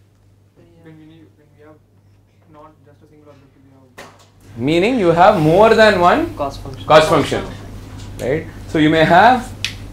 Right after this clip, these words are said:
Speaker 2: E one of theta and you may have E two of theta. There are two different cost, uh, cost functions. Maybe this comes from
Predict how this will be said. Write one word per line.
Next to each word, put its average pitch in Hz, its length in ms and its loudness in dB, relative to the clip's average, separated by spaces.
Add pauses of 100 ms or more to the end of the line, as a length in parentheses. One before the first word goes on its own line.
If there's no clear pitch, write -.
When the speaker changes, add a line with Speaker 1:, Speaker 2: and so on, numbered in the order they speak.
(840)
Speaker 2:
E 165 140 0
one 190 180 2
of - 160 0
theta 160 580 2 (560)
and 131 160 -6
you 139 80 -2
may 139 240 0
have 196 340 2 (4000)
E 147 120 -4
two 151 160 -2
of 127 140 0
theta. 113 320 -10 (240)
There 110 120 -8
are - 20 -4
two 254 280 0
different 233 500 2 (320)
cost, 156 260 6
uh, 139 100 -2
cost 156 240 6
functions. 151 480 -2 (320)
Maybe 208 240 2
this 196 220 4
comes 202 280 4
from 220 420 4